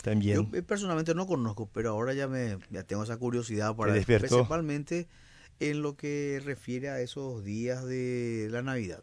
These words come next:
Speaker 1: Sí.
Speaker 2: Porque ese es más bien familiar o más bien para, para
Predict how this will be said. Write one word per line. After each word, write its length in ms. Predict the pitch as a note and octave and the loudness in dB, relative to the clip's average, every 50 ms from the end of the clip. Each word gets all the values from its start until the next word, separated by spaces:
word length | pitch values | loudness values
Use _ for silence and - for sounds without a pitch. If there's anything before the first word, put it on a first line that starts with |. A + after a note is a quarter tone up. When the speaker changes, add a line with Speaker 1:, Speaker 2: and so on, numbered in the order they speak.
| - - | -14 -12
Speaker 1:
Sí. 240 | - - A#2 G2 F2 - - - _ - | -8 -6 -4 -4 -6 -8 -12 -20 _ -10
Speaker 2:
Porque 240 | - G#2+ A2 G#2 A2+ | -8 -6 -4 -4 -4
ese 140 | B2+ D3+ D3 | -4 -6 -6
es 80 | B2+ | -6
más 220 | C3+ C#3 C#3 C3 A#2+ | -6 -6 -8 -6 -6
bien 240 | B2 C3+ C3+ C3+ | -6 -6 -6 -6
familiar 580 | - - C#3 D3 C#3+ B2+ A2+ A2 A#2 B2 C3 C3+ | -6 -6 -6 -4 -4 -2 -2 0 0 0 0 -2
o 80 | C3+ B2+ | -2 -2
más 220 | A#2 A#2 A#2 B2 | -4 -4 -4 -4
bien 200 | A#2+ A#2 A2+ A#2 | -2 -2 -2 -2
para, 520 | A#2 - A#2+ B2 A#2+ A2+ G#2+ G2 F#2 F2+ F2 - _ - - | -2 -2 -2 -2 0 0 0 -2 -4 -4 -8 -12 _ -12 -6
para 560 | - G#2 G#2 G#2 G2+ G2 F#2+ F#2 F2+ E2+ | -4 -2 -2 0 0 0 -2 -2 -4 -6